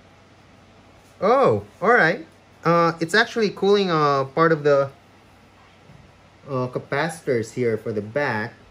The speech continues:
Uh, what I find funny is, uh, they decided to only cool the, only cool these capacitors here, and they kinda left these out.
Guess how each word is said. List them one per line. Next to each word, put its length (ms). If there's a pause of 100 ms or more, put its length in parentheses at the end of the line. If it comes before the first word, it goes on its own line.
(140)
Uh, 200
what 180
I 60
find 520 (160)
funny 340
is, 440 (640)
uh, 500 (2000)
they 200
decided 600
to 360 (880)
only 440
cool 300
the, 280 (500)
only 300
cool 300
these 300
capacitors 760
here, 380 (440)
and 680
they 80
kinda 280
left 340
these 240
out. 380